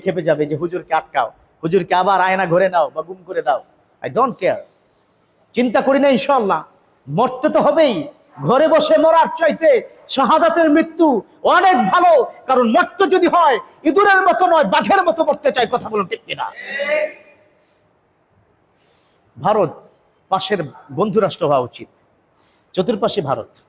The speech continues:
ডক্টর ইউনূস কিন্তু কি বলেছে, সেভেন সিস্টার। এটা কেন বলছে? কারণ ভারত আমাদের প্রতি যেই চিন্তা চেতনা লালন করে, এই যে রবি ছেলেটা কি করেছে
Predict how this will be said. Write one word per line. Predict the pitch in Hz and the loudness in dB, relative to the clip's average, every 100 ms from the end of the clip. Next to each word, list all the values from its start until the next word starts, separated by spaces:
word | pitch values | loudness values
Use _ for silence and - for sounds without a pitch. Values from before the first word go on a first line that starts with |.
| _ _ _ _ _ _ _ _ - | _ _ _ _ _ _ _ _ -10
ডক্টর | 151 170 | -4 -2
ইউনূস | 214 233 | 0 -2
কিন্তু | 226 180 | -4 -6
কি | 196 | -4
বলেছে, | 185 190 170 156 | -2 -2 -2 -4
সেভেন | 190 202 202 | -2 -2 -4
সিস্টার। | 185 - 165 127 - _ _ _ _ _ | -8 -6 -2 -4 -6 _ _ _ _ _
এটা | 127 | -10
কেন | 147 175 214 | -8 -6 -4
বলছে? | 185 - 131 95 _ _ _ 151 | -4 -6 -12 -12 _ _ _ -8
কারণ | 147 123 | -8 -4
ভারত | 156 180 156 | -2 -2 -2
আমাদের | 156 185 175 | -4 -4 -4
প্রতি | - - 139 | -8 -16 -8
যেই | 160 208 180 | -4 -4 -6
চিন্তা | - 226 - | -8 -6 -4
চেতনা | - 202 196 160 | -6 -6 -4 -2
লালন | 151 214 220 170 | -2 -2 -4 -4
করে, | 160 117 - _ _ _ | -6 -6 -12 _ _ _
এই | - | -6
যে | 202 | -2
রবি | 202 233 233 | 0 2 0
ছেলেটা | - 226 233 196 | -2 -2 -2 -2
কি | - 294 | -4 -4
করেছে | 285 180 - | -2 -4 -6